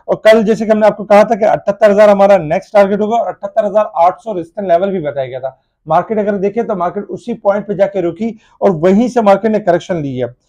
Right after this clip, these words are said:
और correction के साथ मार्केट close रही है अठहत्तर हज़ार। अगर हम index के हिसाब से देखें तो अठहत्तर हज़ार पाँच सौ सत्तर यानी उनहत्तर के करीब market close रही है। अब देखिए, technical resistance level के हिसाब से आपके पास अठहत्तर हज़ार आठ सौ resistance level रहेगा, क्योंकि short graph के हिसाब से market आपकी overbought हो चुकी है।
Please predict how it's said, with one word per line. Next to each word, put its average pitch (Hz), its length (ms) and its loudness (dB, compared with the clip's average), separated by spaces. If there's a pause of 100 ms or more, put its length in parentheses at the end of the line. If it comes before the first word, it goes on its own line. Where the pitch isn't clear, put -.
(140)
और 160 120 -8
correction 196 320 -2
के 202 80 -2
साथ 208 160 2
मार्केट 190 380 0
close 190 220 2
रही 208 180 2
है 214 80 -2 (240)
अठहत्तर 196 400 0
हज़ार। 196 320 0 (280)
अगर 156 200 -2
हम 185 140 -4
index 180 300 -6
के 208 60 -6
हिसाब 196 200 -4
से 202 100 -8
देखें 196 280 -8
तो - 340 -10
अठहत्तर 208 460 0
हज़ार 202 380 2
पाँच 185 220 0
सौ - 220 -8
सत्तर 202 460 -4
यानी 180 180 -6
उनहत्तर 180 320 -6
के 190 100 -8
करीब 185 320 0
market 165 280 -2
close 165 260 0
रही 120 200 -2
है। 113 280 -10 (340)
अब 196 80 4
देखिए, 226 200 -2
technical 220 480 -2
resistance 226 340 -4
level 220 220 -2
के 196 80 -6
हिसाब 214 240 -2
से 214 100 0
आपके 190 220 -4
पास 214 120 0
अठहत्तर 202 380 -2
हज़ार 185 200 0
आठ 160 200 0
सौ 202 140 -8
resistance 170 340 -8
level 160 180 0
रहेगा, 190 320 -2
क्योंकि - 460 -10
short 226 320 -2
graph 220 320 0
के 220 60 -8
हिसाब 220 200 -6
से 220 120 -8
market 175 340 -4
आपकी 196 200 -2
overbought 175 480 -4
हो 156 120 -10
चुकी 131 320 -12
है। 117 140 -12